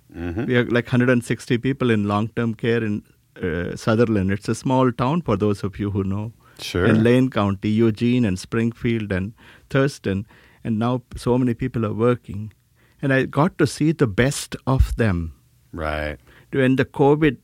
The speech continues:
Speaker 2: affected a lot of our residents in the long-term care, some of these young staff members, they're barely out of high school, twenties, they were serving them, holding their hand, and literally till the last moment.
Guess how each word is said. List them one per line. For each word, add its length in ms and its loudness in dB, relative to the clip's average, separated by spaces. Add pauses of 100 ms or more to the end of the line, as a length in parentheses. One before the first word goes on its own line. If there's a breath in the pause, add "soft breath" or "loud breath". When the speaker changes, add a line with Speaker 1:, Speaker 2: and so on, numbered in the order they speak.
(1000)
Speaker 2:
affected 500 0
a 60 0
lot 340 -2
of 140 2
our 120 2
residents 600 -2
in 100 0
the 100 0
long-term 560 0
care, 420 -2 (540 soft breath)
some 200 -2
of 120 2
these 240 0
young 320 2
staff 520 -4
members, 460 0
they're 100 0
barely 420 2
out 180 2
of 100 -2
high 160 2
school, 320 -4
twenties, 640 -4 (340)
they 140 6
were 100 4
serving 640 0
them, 180 0
holding 420 2
their 140 4
hand, 320 0
and 100 -2
literally 680 0
till 260 0
the 120 0
last 460 -2
moment. 420 -6